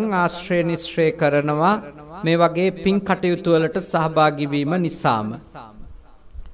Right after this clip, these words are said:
ඉතින් ඔබ හැම කෙනෙක්ම ඉමහත් ශ්‍රද්ධාවෙන්, ඉමහත් ගෞරවයෙන් මේ උතුම් පින්කම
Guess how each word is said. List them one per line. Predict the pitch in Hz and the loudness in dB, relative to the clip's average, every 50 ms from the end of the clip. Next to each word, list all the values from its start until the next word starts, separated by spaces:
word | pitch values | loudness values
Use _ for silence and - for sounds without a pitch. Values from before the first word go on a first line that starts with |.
| - - - - - - - - - | -16 -16 -16 -14 -14 -12 -12 -12 -10
ඉතින් | - - 240 233 226 | -6 -2 0 2 4
ඔබ | 208 185 196 | 4 4 4
හැම | 208 190 208 202 202 202 | 4 4 4 2 2 2
කෙනෙක්ම | 202 - 190 196 196 196 - - 208 208 208 220 233 233 - - - - - 208 208 220 233 220 | 4 4 4 4 4 2 2 2 4 6 6 6 6 4 2 -2 -2 -4 -4 -4 -4 -8 -8 -4
ඉමහත් | 170 170 185 190 196 196 185 - | -2 0 2 4 4 2 2 0
ශ්‍රද්ධාවෙන්, | - - - 170 160 160 - 190 185 196 190 190 185 196 202 208 233 233 - 220 220 190 - - 196 208 - - - | -2 0 2 2 2 2 2 4 6 6 8 6 6 6 2 2 0 0 -2 -2 0 0 0 0 -2 -2 -2 -2 -2
ඉමහත් | - 151 156 175 180 190 180 - - - - | -2 0 2 2 4 4 2 2 0 -2 2
ගෞරවයෙන් | 160 156 170 180 190 202 214 208 196 214 208 208 208 214 220 233 247 240 - 214 208 220 233 - 226 233 - - - | 4 4 6 8 8 8 8 8 8 8 8 8 6 6 4 4 2 0 -2 -2 0 0 2 2 2 0 0 -2 2
මේ | 165 180 190 | 6 6 8
උතුම් | 190 185 185 - 220 208 202 | 8 6 6 4 4 4 2
පින්කම | - - 185 185 180 185 202 196 190 196 | 2 2 2 2 2 2 4 4 4 4